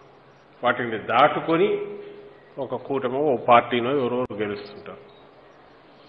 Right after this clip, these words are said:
ఇప్పుడు జరుగుతున్నవి స్థానిక సంస్థల ఎన్నికలు.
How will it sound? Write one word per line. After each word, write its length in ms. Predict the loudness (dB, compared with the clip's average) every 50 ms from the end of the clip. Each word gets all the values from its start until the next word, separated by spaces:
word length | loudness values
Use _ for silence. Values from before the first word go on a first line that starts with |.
| -20 -20 -20 -20 -20 -20 -20 -16 -14 -14
ఇప్పుడు 200 | -4 0 2 8
జరుగుతున్నవి 580 | 8 8 8 8 6 6 6 4 6 6 4
స్థానిక 440 | 4 4 6 6 6 6 4 4 2
సంస్థల 360 | 2 0 0 0 0 2 2
ఎన్నికలు. 440 | 2 2 2 0 -2 -4 -6 -8 -8